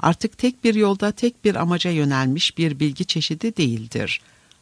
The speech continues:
Artık insan düşüncesini kurcalayan her türlü sorunu ele almaya başlamıştır. M. Gökberk, A G Y, sayfa yüz seksen yedi.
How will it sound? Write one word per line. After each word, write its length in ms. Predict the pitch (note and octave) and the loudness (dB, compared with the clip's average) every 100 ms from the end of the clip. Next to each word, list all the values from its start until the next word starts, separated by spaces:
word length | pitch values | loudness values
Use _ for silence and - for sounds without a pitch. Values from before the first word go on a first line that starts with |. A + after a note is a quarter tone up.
| _ | _
Artık 400 | - C#3 - C3 | 0 0 -2 -6
insan 380 | B2 C3 F3+ G#3 | -4 -2 0 0
düşüncesini 560 | A3 - G3+ G3+ - G3+ | 0 0 -2 -2 -2 -6
kurcalayan 640 | - F#3 F#3+ F3 E3 F3 | -4 -2 -2 0 0 -2
her 160 | G3+ C4 | -2 -4
türlü 340 | - C#3 A#2 | -2 -2 -2
sorunu 500 | A#2 - B2 B2 F#3 - | -2 -2 -2 -2 -2 0
ele 220 | G3 G3 | 0 0
almaya 440 | F#3 F3 D#3 C3 A#2 | -2 -2 0 0 0
başlamıştır. 880 | A#2 - B2 A#2 - - A2 - - _ _ _ _ _ _ _ _ _ _ | 0 0 0 -4 -4 -2 -2 -4 -12 _ _ _ _ _ _ _ _ _ _
M. 180 | F#3+ A3 A#3 G3+ - | 2 6 6 4 0
Gökberk, 580 | G#3 D#3+ - - C3+ G#3+ - - | 2 0 -2 0 0 0 -4 0
A 160 | D#3+ | 2
G 160 | D3 C#3+ | 2 2
Y, 280 | C3+ F3 A3+ | 2 2 0
sayfa 400 | - D#3 - F3 | 0 0 0 -2
yüz 180 | F3+ | -2
seksen 460 | G3+ - C3+ - C#3 | -4 -2 -2 0 0
yedi. 480 | D3 A#2+ A2+ A2+ | 2 0 0 0